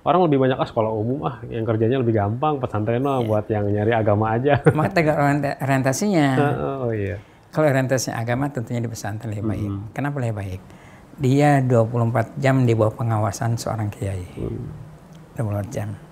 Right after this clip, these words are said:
Speaker 2: Akhlaknya dibentuk.
Speaker 1: Hmm.
Speaker 2: Ilmunya di-, diberikan oleh kiainya.
Speaker 1: Hmm.
Speaker 2: Kalau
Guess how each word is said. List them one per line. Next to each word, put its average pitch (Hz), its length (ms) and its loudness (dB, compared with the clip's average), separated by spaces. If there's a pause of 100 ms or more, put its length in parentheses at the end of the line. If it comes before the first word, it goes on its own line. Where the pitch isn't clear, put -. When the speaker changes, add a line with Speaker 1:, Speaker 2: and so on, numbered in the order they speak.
(1080)
Speaker 2:
Akhlaknya 117 880 0 (240)
dibentuk. 107 880 0
Speaker 1:
Hmm. 117 320 -6 (560)
Speaker 2:
Ilmunya 120 880 2 (2000)
di-, 131 180 -2
diberikan - 640 -2
oleh 117 160 0
kiainya. 110 800 0
Speaker 1:
Hmm. 123 280 -2 (480)
Speaker 2:
Kalau 127 320 4